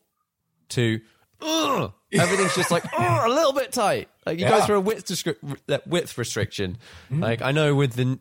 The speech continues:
Speaker 1: like, the new nine nine one Turbo is seriously wide.
Speaker 2: Yes.
Speaker 1: And there is just places near me that if you were in that car, I would just turn around and just go the other way
Speaker 2: Yeah.
Speaker 1: because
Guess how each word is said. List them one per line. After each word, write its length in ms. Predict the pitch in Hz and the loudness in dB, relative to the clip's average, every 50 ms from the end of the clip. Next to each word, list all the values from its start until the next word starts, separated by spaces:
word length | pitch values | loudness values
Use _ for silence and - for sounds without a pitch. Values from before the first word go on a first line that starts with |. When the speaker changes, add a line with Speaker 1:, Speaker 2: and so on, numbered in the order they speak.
| _ _ | _ _
Speaker 1:
like, 160 | - 117 113 | -4 -4 -2
the 100 | - 123 | 0 0
new 260 | 131 143 160 175 175 165 | 2 4 4 4 4 4
nine 220 | 160 156 151 147 | 4 2 2 2
nine 180 | 143 143 139 131 | 2 0 0 0
one 160 | 127 123 123 | 0 -2 -2
Turbo 500 | - - 139 123 95 87 87 90 87 - _ _ _ _ _ _ _ _ _ _ | 0 0 0 2 2 0 0 0 -2 -4 _ _ _ _ _ _ _ _ _ _
is 260 | 104 92 90 - - _ _ _ _ _ _ _ | -8 -8 -8 -8 -12 _ _ _ _ _ _ _
seriously 1040 | - - - - - - - - - - 233 220 180 139 123 107 90 - - 92 92 | -10 -6 -6 -4 -4 -4 -4 -4 -2 0 2 4 4 4 2 0 -2 -4 -6 -6 -4
wide. 440 | 87 90 85 80 69 57 52 - - _ _ _ _ _ | -2 -2 -2 -2 -2 -4 -8 -12 -14 _ _ _ _ _
Speaker 2:
Yes. 240 | - - 120 - - | -2 -2 -2 0 0
Speaker 1:
And 120 | 127 139 147 | -2 0 2
there 120 | 151 151 | 2 0
is 80 | 156 - | 0 0
just 160 | 208 185 - | -4 -6 -2
places 420 | - 185 196 190 - - 151 - | 0 0 0 2 0 -2 -4 -2
near 140 | 147 156 156 | -2 -2 0
me 240 | 151 151 127 104 95 | 0 0 0 0 -2
that 160 | 92 98 - | -2 -4 -4
if 120 | 139 - | -6 -4
you 100 | 165 160 | -2 -2
were 60 | 156 165 | -2 0
in 120 | 160 143 | 0 -2
that 160 | 135 120 - | -2 -2 -4
car, 400 | - - 139 104 92 98 117 131 _ _ _ | -4 -2 0 2 2 0 -2 -4 _ _ _
I 100 | 117 117 | -2 -2
would 120 | 113 98 | -2 -2
just 280 | - 110 101 - _ - | -6 -8 -8 -10 _ -4
turn 180 | - 151 151 | -2 0 2
around 400 | 131 120 110 104 110 107 104 104 _ - | 2 2 0 0 0 -2 -4 -6 _ -12
and 120 | - 92 | -12 -10
just 160 | 92 92 - _ _ _ | -10 -10 -12 _ _ _
go 140 | - 117 110 | 0 0 2
the 60 | 101 101 | 2 2
other 120 | 95 92 | 0 0
way 160 | 90 82 73 - | 0 -2 -2 0
Speaker 2:
Yeah. 80 | 123 120 | -2 -2
Speaker 1:
because 240 | 120 233 196 - | -2 -4 -8 -8